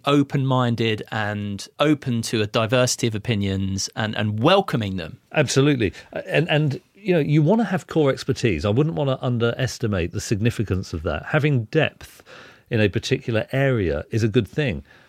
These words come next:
Speaker 2: but often having the ability to step outside that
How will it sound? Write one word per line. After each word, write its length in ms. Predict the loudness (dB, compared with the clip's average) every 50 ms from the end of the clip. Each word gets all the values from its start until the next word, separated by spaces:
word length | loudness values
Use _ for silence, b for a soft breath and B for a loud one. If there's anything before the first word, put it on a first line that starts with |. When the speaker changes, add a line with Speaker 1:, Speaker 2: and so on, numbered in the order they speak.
| b b b b
Speaker 2:
but 140 | 2 2 2
often 240 | 2 2 0 -2
having 340 | 0 0 0 -2 -2 -2 0
the 120 | 0 0 0
ability 500 | 2 2 2 2 2 0 -2 -4 -4 -4
to 140 | -4 -8
step 340 | -10 -6 -6 -6 -6 -4 -4
outside 640 | -4 -4 -4 -6 -6 -6 -6 -6 -4 -2 -2 -2 -4
that 260 | -4 -8 -8 -8 -10